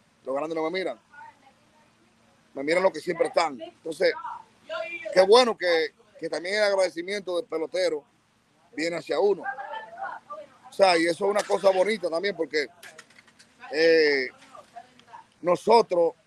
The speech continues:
hacemos, y, y hemos, nos hemos dado cuenta, Raúl, que el béisbol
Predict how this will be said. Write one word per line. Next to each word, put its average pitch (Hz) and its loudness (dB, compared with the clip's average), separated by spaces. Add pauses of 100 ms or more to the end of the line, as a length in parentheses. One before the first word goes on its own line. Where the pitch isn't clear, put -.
hacemos, 180 -4 (840)
y, 156 -4 (180)
y 160 0
hemos, 208 0
nos 185 4
hemos 226 6
dado 240 6
cuenta, 208 0
Raúl, 165 -2 (1000)
que 165 -6
el 160 -6
béisbol 208 0